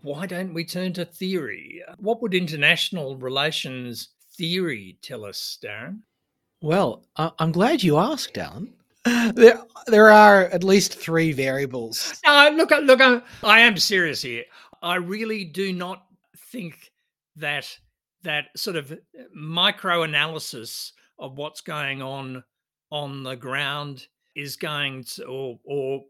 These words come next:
Speaker 1: you know, which weapon systems are working most effectively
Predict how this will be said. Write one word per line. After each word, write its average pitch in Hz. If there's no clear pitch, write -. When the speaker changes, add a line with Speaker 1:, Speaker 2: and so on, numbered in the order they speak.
Speaker 1:
you 147
know, 131
which 156
weapon 147
systems 127
are 135
working 139
most 135
effectively 127